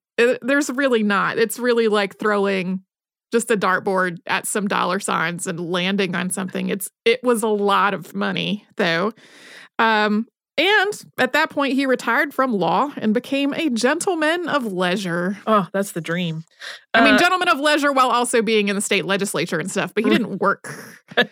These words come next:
Speaker 1: as a full-time job anymore.
Speaker 2: Yeah. And the Tudors were also, uh, an active part of Boston society.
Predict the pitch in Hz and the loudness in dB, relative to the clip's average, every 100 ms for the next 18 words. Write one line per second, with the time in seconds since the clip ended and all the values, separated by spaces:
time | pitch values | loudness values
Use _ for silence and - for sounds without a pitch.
0 | - - 196 180 208 196 233 220 233 214 | -4 0 0 2 -2 -2 0 0 0 0
1 | 208 208 185 185 165 127 123 131 220 165 | 0 2 2 0 -4 -6 -6 -2 2 2
2 | - _ _ _ _ - - _ 247 339 | 0 _ _ _ _ -20 -20 _ 0 0
3 | - 466 466 427 370 330 330 330 359 339 | 4 4 4 2 4 4 4 2 2 2
4 | 311 - - 240 226 - 254 196 262 294 | 2 0 2 4 4 0 0 2 0 -2
5 | 254 - 226 220 240 202 180 - 202 202 | -4 0 0 0 0 0 0 -2 -4 0
6 | 202 208 190 196 151 107 | -2 2 0 0 -2 -6